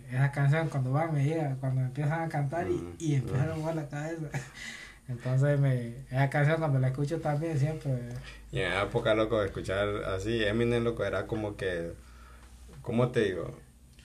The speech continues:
Speaker 2: Era como hasta medio prohibido, ¿no? A mí no me permitían abiertamente escuchar Eminem, loco,
Speaker 1: Sí,
Speaker 2: por todo el
Speaker 1: por las
Speaker 2: concepto,
Speaker 1: letras
Speaker 2: sí,
Speaker 1: que tiene.
Speaker 2: las letras y todo eso, y que no
Speaker 1: Y
Speaker 2: escuchen eso.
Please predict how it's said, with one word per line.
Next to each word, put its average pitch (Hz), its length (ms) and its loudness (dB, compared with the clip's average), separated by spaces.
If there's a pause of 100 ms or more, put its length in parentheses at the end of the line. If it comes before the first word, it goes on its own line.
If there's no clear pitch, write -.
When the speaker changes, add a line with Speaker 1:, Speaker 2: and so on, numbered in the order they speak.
(560)
Speaker 2:
Era 101 240 0
como 120 240 4
hasta 113 200 2
medio 101 320 2
prohibido, 104 480 4
¿no? 92 120 0
A 87 100 -2
mí 92 140 -4
no 113 80 0
me 143 200 4
permitían 98 680 0
abiertamente 95 640 0
escuchar 87 880 -4
Eminem, 104 380 4
loco, 85 200 -4
Speaker 1:
Sí, 139 60 2
Speaker 2:
por 135 200 0
todo 101 180 4
el 101 80 4
Speaker 1:
por 117 140 2
las - 80 -2
Speaker 2:
concepto, 113 160 2 (140)
Speaker 1:
letras - 80 -4
Speaker 2:
sí, 110 80 0
Speaker 1:
que 139 60 6 (100)
tiene. 101 140 4
Speaker 2:
las 95 200 0
letras 110 400 2
y - 60 -10
todo 101 160 0
eso, 107 200 0
y 92 60 -4
que - 140 -6
no 120 140 2
Speaker 1:
Y 131 80 6
Speaker 2:
escuchen 127 220 2 (200)
eso. - 240 -6